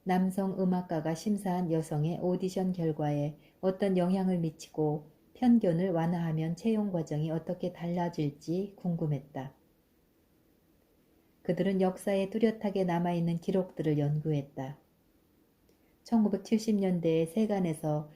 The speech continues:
여성 클래식 연주자 부족 사태를 비난했고,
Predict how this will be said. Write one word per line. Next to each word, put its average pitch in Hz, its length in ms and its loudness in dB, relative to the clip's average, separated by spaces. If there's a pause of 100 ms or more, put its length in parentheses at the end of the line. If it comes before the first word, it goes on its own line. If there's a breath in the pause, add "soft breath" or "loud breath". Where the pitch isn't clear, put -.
(200 loud breath)
여성 196 360 0
클래식 214 520 0
연주자 180 500 0
부족 175 300 -4
사태를 165 640 -2
비난했고, 151 840 -2